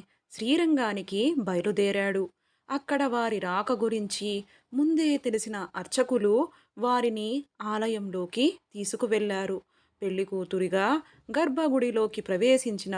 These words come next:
గోదాదేవి అందరూ చూస్తుండగానే ఆ రంగనాథునిలో ఐక్యమైపోయింది.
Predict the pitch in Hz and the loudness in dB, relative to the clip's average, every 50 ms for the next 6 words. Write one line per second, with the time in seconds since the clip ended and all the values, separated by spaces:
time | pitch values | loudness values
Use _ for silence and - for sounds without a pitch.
0 | 185 160 160 175 185 202 233 247 262 262 220 233 214 208 202 180 196 208 254 285 | -6 -6 -4 -4 -2 0 2 2 2 2 2 2 2 2 0 0 0 -2 -2 -2
1 | - _ _ _ - - 190 196 196 202 196 208 202 196 196 196 185 - - 208 | -4 _ _ _ -14 -12 -10 -8 -8 -6 -4 -4 -2 -2 -2 -2 -4 -4 -6 -6
2 | 262 - - - 277 254 233 220 196 214 208 202 196 190 185 190 196 240 294 - | -6 -6 -2 0 2 2 2 2 0 0 -2 -2 -4 -4 -4 -4 -2 -2 -2 -2
3 | - - _ _ - 208 220 220 220 220 214 202 185 180 170 165 170 170 226 240 | -6 -20 _ _ -8 -4 -2 -2 -2 -2 -2 -4 -4 -6 -6 -6 -2 0 2 2
4 | 254 247 240 240 220 214 208 202 175 190 196 214 277 320 - _ _ _ _ _ | 4 4 4 4 2 0 -2 0 2 4 4 4 4 2 0 _ _ _ _ _
5 | _ _ _ _ _ _ _ _ _ _ _ _ _ _ _ _ _ _ _ _ | _ _ _ _ _ _ _ _ _ _ _ _ _ _ _ _ _ _ _ _
6 | _ _ _ - 208 208 214 - - - 269 262 269 269 269 269 254 240 233 233 | _ _ _ -14 -10 -10 -10 -10 -2 -2 0 2 2 2 0 0 0 0 2 2
7 | 226 220 208 196 185 190 | 0 -2 -4 -4 -4 -6